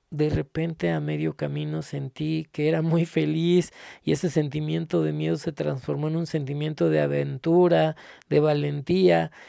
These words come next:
y bajé riendo de ese tobogán y me acuerdo que fue una experiencia maravillosa y entonces ahí decidí dejar de tener miedo a las alturas. Entonces una de las técnicas que te voy a recomendar es que aprietes esos puños,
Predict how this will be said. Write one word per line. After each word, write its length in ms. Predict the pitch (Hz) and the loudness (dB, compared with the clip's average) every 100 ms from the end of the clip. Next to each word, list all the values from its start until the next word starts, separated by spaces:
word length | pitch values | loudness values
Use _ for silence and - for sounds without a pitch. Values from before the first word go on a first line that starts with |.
| - - | -20 -6
y 140 | 147 | 0
bajé 320 | 151 147 160 | 0 2 2
riendo 680 | 156 151 160 180 175 156 147 | 4 2 4 4 2 0 0
de 160 | 151 | 0
ese 180 | 147 156 | 0 -2
tobogán 600 | 139 151 143 71 156 156 | -4 -4 -2 -2 -2 -2
y 60 | 151 | -4
me 100 | 143 | -8
acuerdo 380 | 143 160 151 147 | -6 -4 -4 -6
que 100 | 135 | -12
fue 140 | - | -10
una 100 | 147 | -10
experiencia 560 | 143 - 151 151 139 147 | -10 -10 -8 -8 -8 -10
maravillosa 680 | 147 143 131 131 139 - 143 | -10 -10 -12 -12 -14 -12 -12
y 100 | 147 | -10
entonces 500 | 143 165 160 151 143 | -8 -6 -8 -8 -8
ahí 180 | 147 143 | -6 -6
decidí 520 | 147 - 139 160 185 - - - - | -8 -8 -8 -6 -6 -10 -20 -20 -2
dejar 440 | 147 135 156 160 | 0 2 4 4
de 120 | 151 147 | 0 -6
tener 380 | - 143 151 | -6 -6 -6
miedo 300 | 147 147 143 | -4 -4 -2
a 40 | 147 | -4
las 220 | 139 - | -4 -8
alturas. 560 | 127 - 135 135 139 - | -12 -12 -16 -14 -16 -14
Entonces 500 | 139 160 151 156 - | -6 -6 -6 -8 -6
una 200 | 180 190 | -4 -2
de 80 | |
las 180 | 175 156 | -2 -4
técnicas 460 | - 160 160 156 147 | -4 -6 -6 -10 -12
que 100 | 143 | -12
te 140 | 156 | -8
voy 240 | 151 151 151 | -6 -4 -4
a 160 | 147 - - - - | -6 -12 -20 -18 -4
recomendar 840 | 160 170 160 151 147 147 151 147 - - _ | 0 0 0 -2 0 2 2 0 -8 -20 _
es 200 | 156 151 | 0 0
que 380 | - 156 160 - _ _ _ _ _ _ _ - | 0 -2 0 -2 _ _ _ _ _ _ _ -10
aprietes 500 | 151 196 208 190 - | -6 -2 -2 -2 -4
esos 300 | 190 185 - | -6 -6 -6
puños, 520 | - 190 160 170 - | 0 2 2 -4 -10